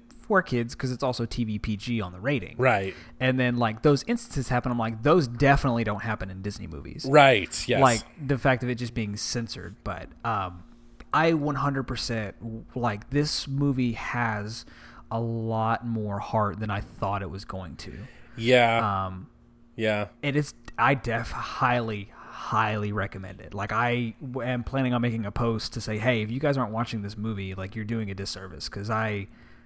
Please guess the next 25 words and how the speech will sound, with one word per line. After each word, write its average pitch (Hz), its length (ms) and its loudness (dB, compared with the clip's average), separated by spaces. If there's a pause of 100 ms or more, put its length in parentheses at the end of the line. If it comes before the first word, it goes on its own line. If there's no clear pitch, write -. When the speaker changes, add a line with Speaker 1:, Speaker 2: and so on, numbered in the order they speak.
(220)
Speaker 1:
was, 113 460 -2 (120)
this 151 180 4
is 143 100 2
a 117 80 2
hidden 110 300 0
gem 95 260 -6
for - 140 -14
sure. 95 340 -8
I 113 80 0
was 110 140 0
Speaker 2:
Yeah. 87 100 0
Speaker 1:
not 101 140 0
expecting 95 420 -8
to 98 60 -10
like 92 260 -8
it - 140 -14 (160)
Speaker 2:
All 143 200 10
right, 147 280 10 (100)
Speaker 1:
as 143 100 6
Speaker 2:
so, 151 60 8
Speaker 1:
much 139 160 8
as 127 100 6
I 101 80 -2
did. 95 220 -10 (320)
Speaker 2:
um, 127 560 4